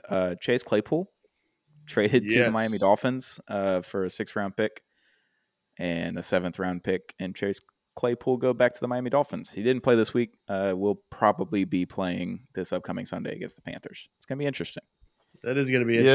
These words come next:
Speaker 2: interesting. Um,
Speaker 3: It's pretty
Speaker 2: I
Speaker 3: funny. I think it's fun, very, very funny.
Speaker 2: My
Speaker 3: They all
Speaker 2: favorite, my favorite tweet I saw about the whole thing was, uh, Mike McDaniels in his press conference said, "Yeah, no, it's cool. We weren't even, uh, looking for wide receiver help." And someone quoted it and said, "You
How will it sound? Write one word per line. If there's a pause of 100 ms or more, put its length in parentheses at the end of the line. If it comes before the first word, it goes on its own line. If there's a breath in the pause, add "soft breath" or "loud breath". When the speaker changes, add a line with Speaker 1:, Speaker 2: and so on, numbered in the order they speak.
Speaker 2:
interesting.
Um,
Speaker 3:
It's
pretty
Speaker 2:
I
Speaker 3:
funny. (420 soft breath)
I
think
it's
fun,
very,
very
funny.
Speaker 2:
My
Speaker 3:
They
all
Speaker 2:
favorite, (220)
my
favorite
tweet
I
saw
about
the
whole
thing
was,
uh, (600)
Mike
McDaniels
in
his
press
conference
said,
"Yeah,
no,
it's
cool.
We
weren't
even,
uh,
looking
for
wide
receiver
help."
And
someone
quoted
it
and
said,
"You